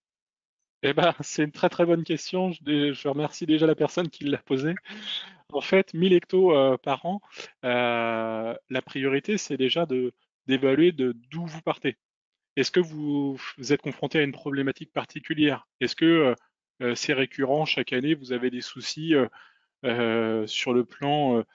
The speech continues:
euh, des fermentations ? Est-ce que, euh, vous avez des soucis sur le plan des déviations microbiologiques ? C'est qu'à partir du moment où on aura décelé effectivement l'état des lieux de départ,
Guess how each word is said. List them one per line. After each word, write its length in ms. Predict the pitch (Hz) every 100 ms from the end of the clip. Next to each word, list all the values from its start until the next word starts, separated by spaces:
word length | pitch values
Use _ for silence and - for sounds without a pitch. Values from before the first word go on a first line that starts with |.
| _ _ _ -
euh, 140 | 113
des 100 | 113
fermentations ? 760 | 120 143 127 131 143 - 139 123
Est-ce 180 | 117 -
que, 100 | 143
euh, 220 | 147 127 - _
vous 100 | 120
avez 200 | 123 123
des 120 | 120 120
soucis 540 | - 120 - 151 156
sur 200 | - 127
le 100 | 120
plan 200 | - 143
des 120 | 127
déviations 400 | 120 120 117 -
microbiologiques ? 800 | 131 127 - 127 131 135 123 - - - -
C'est 180 | - -
qu'à 160 | -
partir 380 | 180 190 - 185
du 140 | 165 165
moment 400 | 165 160 165 - _ -
où 120 | 139
on 120 | 147
aura 240 | 143 139 135
décelé 480 | 147 147 - 151
effectivement 580 | 151 - 131 - 139 139
l'état 240 | 143 147 156
des 160 | 147
lieux 160 | 143 143
de 80 | 127
départ, 500 | 135 - 160 180